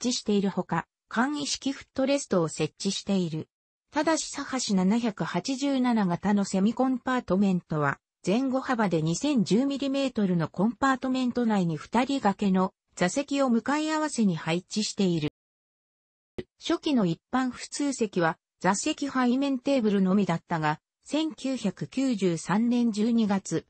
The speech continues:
以降に落成した車両には、座席外側の肘掛けにも小型テーブルが追加されたほか、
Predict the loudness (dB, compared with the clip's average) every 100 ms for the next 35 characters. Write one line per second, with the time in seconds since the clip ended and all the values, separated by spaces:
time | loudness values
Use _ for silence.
0 | _ -6 0 4 4 4 0 -4 -2 -2
1 | -2 -2 -2 0 2 2 4 2 4 2
2 | 0 _ -2 0 0 -2 -4 -6 -2 0
3 | 2 2 0 -2 -2 -2 -2 -2 0 2
4 | 0 0 -2 -2 0 0 2 2 2 2
5 | 0 0 -2 0 -2 0 -2 0 -2 -2
6 | -2 -4